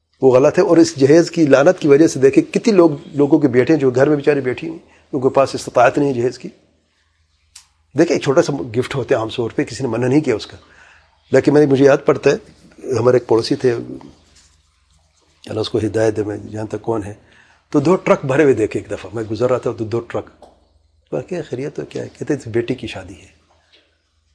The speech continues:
تو بیٹی کی شادی کیا؟ کہتے ہیں یہ دہیج ہے، بھیج رہا ہے، ابھی شادی ہونے والی ہے۔ دو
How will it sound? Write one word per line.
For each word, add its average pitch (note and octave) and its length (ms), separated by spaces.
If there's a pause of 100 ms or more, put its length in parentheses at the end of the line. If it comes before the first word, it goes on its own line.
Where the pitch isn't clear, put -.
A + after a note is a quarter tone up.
(440)
تو - 120
بیٹی A#2 200
کی B2 80
شادی B2 260
کیا؟ A#2+ 140
کہتے B2+ 240
ہیں C#3 80
یہ A#2 60
دہیج A2 340
ہے، F2+ 100
بھیج G2 260
رہا F2+ 140
ہے، D#2+ 100 (320)
ابھی A#2 140
شادی A#2 260
ہونے A2 200
والی F#2 300
ہے۔ E2+ 80 (920)
دو D3 200